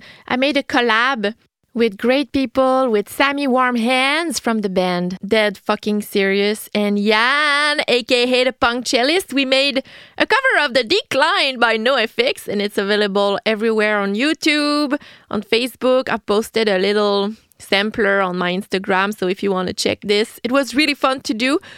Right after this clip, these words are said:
so I did some back vocals, um, with the boys. And I don't know if I've ever told you that, but The Decline is my ultimate favorite song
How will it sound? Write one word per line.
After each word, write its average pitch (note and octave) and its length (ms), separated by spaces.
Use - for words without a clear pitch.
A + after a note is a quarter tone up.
so A#3 180
I G#3 160
did G#3 260
some G3 260
back G#3 200
vocals, G3+ 720
um, F3+ 540
with G3 140
the G3+ 80
boys. G3 540
And C4+ 120
I C4 120
don't B3 160
know A#3+ 100
if A#3+ 180
I've G3+ 640
ever G3+ 240
told G#3+ 400
you A#3+ 80
that, F#3+ 380
but G3 180
The G3 100
Decline G3 720
is G3 320
my G#3+ 840
ultimate C4+ 580
favorite C4 640
song A3 500